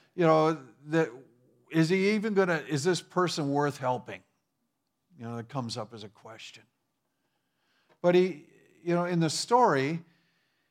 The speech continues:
he treats the man's wounds, takes him to a, a, a place and says, "Here, please take care of this person," and gives him some money.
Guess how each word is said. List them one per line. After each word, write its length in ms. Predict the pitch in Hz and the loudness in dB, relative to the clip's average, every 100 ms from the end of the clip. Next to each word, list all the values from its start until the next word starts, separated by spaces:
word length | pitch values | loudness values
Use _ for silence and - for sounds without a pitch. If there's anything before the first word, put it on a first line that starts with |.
| _ 170 | _ 2
he 360 | 175 170 156 - | 2 2 -2 -8
treats 420 | - 208 240 - | -2 -2 -2 -6
the 80 | 214 | -6
man's 400 | 196 185 180 135 | -6 -4 -4 -4
wounds, 680 | 139 139 135 143 135 - - _ _ _ _ _ _ _ _ _ _ _ _ _ _ _ _ _ _ _ | -4 -2 -2 -4 -6 -10 -14 _ _ _ _ _ _ _ _ _ _ _ _ _ _ _ _ _ _ _
takes 480 | - 202 240 226 - | -6 0 0 -2 -6
him 180 | 185 156 | -4 -4
to 340 | - 165 160 151 | -2 0 2 0
a, 360 | 147 139 127 - - _ - - | -2 -4 -14 -20 -20 _ -20 -18
a, 160 | 139 135 | -16 -14
a 60 | 147 | -14
place 480 | - 170 160 151 160 | -4 0 0 0 -6
and 120 | 139 | -8
says, 300 | 165 147 135 - | -4 -2 -4 -8
"Here, 340 | 208 170 131 - _ _ _ | -4 -2 -2 -6 _ _ _
please 240 | 185 170 | -2 -2
take 240 | 190 175 - | -2 -4 -6
care 300 | - 170 165 | -4 -2 -2
of 100 | 135 | -4
this 180 | 131 | -8
person," 500 | - 135 127 139 127 120 | -8 -8 -8 -10 -12 -10
and 160 | 127 | -8
gives 200 | 123 131 | -6 -6
him 120 | 127 117 | -10 -12
some 160 | 127 | -12
money. 240 | 123 127 | -10 -10